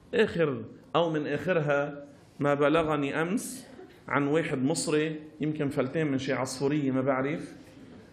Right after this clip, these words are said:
اسمه أحمد صابر، بالفيديو صوت وصورة، قال: "شرعًا حرام، لا يجوز دفن النساء والرجال في مقبرة واحدة."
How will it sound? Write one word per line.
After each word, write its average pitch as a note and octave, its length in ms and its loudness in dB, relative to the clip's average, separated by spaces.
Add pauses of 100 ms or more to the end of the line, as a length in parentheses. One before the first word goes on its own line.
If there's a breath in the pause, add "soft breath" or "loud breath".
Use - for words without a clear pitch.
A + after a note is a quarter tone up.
(140)
اسمه D3+ 340 0
أحمد D3+ 300 0
صابر، F3 640 0 (280)
بالفيديو C3+ 520 2
صوت D#3+ 300 0
وصورة، D#3 580 0 (600 loud breath)
قال: E3 380 2
"شرعًا D3+ 880 0 (280)
حرام، E3 640 0
لا D#3 180 2
يجوز D#3+ 840 2 (340 loud breath)
دفن D#3+ 340 0
النساء C#3+ 560 0
والرجال C3+ 560 2
في C#3 160 -4
مقبرة C3+ 400 0
واحدة." A#2+ 480 -2